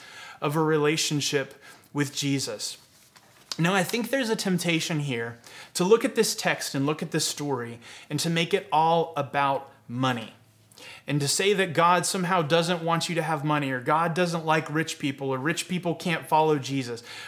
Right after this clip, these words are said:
But I think that if that's the conclusion we draw here, we're missing a huge part of the picture. You know, ironically, I think some of us want this to be about money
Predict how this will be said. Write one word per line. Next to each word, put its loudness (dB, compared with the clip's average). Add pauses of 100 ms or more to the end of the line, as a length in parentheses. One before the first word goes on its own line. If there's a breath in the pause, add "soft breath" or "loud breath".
(120 loud breath)
But 6
I 2
think -2
that 6
if 2
that's 2
the 4
conclusion 0
we 2
draw 2
here, -6 (220 loud breath)
we're 2
missing 2
a -2
huge -2 (300 loud breath)
part 4
of -2
the -4
picture. -6 (720 loud breath)
You -2
know, 0
ironically, 4
I 2
think -2
some 0
of -2
us -2
want 0
this 0
to 0
be 0
about 4
money 0